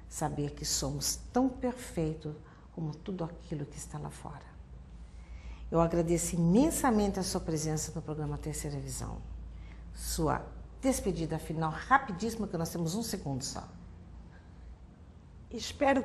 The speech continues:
Speaker 2: todos vocês com muita fé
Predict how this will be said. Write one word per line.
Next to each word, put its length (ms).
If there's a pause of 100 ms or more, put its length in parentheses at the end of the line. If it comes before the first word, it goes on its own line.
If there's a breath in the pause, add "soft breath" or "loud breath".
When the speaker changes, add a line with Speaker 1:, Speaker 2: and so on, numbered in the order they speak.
Speaker 2:
todos 440
vocês 840
com 180
muita 380
fé 640